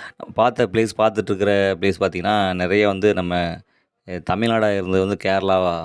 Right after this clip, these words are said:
மாறின இடங்கள்லாம் நிறைய நம்ம பார்க்க போறோம். போற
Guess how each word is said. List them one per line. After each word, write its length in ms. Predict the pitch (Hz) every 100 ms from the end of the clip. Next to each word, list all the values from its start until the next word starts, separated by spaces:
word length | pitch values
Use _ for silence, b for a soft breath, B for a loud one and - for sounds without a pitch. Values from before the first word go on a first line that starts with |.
| 82
மாறின 340 | 90 95 92
இடங்கள்லாம் 400 | 87 87 90 92
நிறைய 200 | 87 90
நம்ம 260 | 90 85 80 -
பார்க்க 280 | 87 82 80
போறோம். 260 | 80 - - -
போற 160 | -